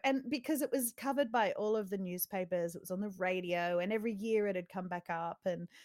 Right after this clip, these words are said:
and that sort of thing. And it was such a scandal. And he remembers the, uh, the talk of spies and assassins and ray guns and that sort of thing. So he remembers all of that.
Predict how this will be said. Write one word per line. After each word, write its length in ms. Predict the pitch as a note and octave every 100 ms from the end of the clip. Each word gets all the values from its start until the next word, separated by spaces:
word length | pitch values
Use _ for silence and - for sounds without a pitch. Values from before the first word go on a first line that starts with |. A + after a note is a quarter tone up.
| - -
and 140 | G3
that 180 | E3+ -
sort 120 | F3+
of 100 | F3
thing. 180 | F3+ E3+
And 80 | F3+
it 60 |
was 120 | G3 -
such 280 | A3+ -
a 60 | B3
scandal. 720 | - - F#3+ G3 G3+ G3 F3
And 180 | E3 E3+ - - - -
he 260 | C4 C4+
remembers 880 | C4 B3 G#3 G3+ A#3 A3 F3 E3+ F3
the, 560 | F#3 F3 E3+ E3 F3 - _
uh, 280 | E3+ D#3 D3+ F#3+
the 60 |
talk 360 | F3+ G3+ F#3 F#3
of 100 | E3+
spies 600 | - - E3 D#3+ D#3+ F3
and 120 | E3+
assassins 680 | E3 A#3+ F#3 - F3 E3+ E3
and 200 | E3+ E3
ray 240 | E3 E3 F3
guns 480 | F3 D#3 D#3+ E3+
and 160 | F3 E3+
that 200 | D#3 -
sort 160 | G3+ F#3
of 100 | -
thing. 280 | E3 D#3+
So 180 | F3+ G#3+
he 120 | B3+
remembers 640 | C4 C#4+ A#3 A#3 D4 C#4+ G#3+
all 180 | F3+
of 140 | E3 E3
that. 300 | D3+ D#3+